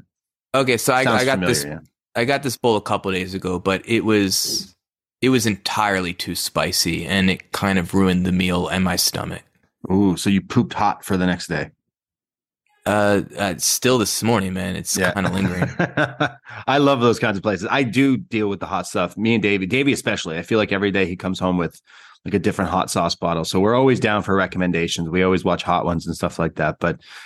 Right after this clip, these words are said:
Speaker 2: sometimes the next day, my stomach and Ring of Fire definitely rings out regret. Uh, that's all the questions we had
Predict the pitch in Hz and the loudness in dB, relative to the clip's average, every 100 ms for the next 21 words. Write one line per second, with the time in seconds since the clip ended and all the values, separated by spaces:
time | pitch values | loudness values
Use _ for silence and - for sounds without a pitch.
0 | - - 107 101 92 85 90 - 90 85 | -12 -2 -2 0 0 2 0 0 0 2
1 | 82 78 71 - - - 85 78 73 78 | 2 0 -2 -8 -10 -2 -2 0 -2 -4
2 | 73 - - _ - _ _ - 98 98 | -4 -10 -20 _ -20 _ _ -4 0 2
3 | 87 - 87 85 82 87 - 90 85 78 | 0 0 0 2 0 -2 -2 -2 0 -4
4 | 73 _ - 90 90 87 87 78 80 92 | -8 _ -2 0 2 2 0 -2 -2 0
5 | 92 - _ - - - - - 123 143 | 0 -2 _ -20 -20 -20 -18 -2 2 4
6 | 143 143 147 190 226 226 165 - 196 214 | 4 4 0 2 2 2 2 2 0 2
7 | 151 107 87 92 | 2 2 2 -2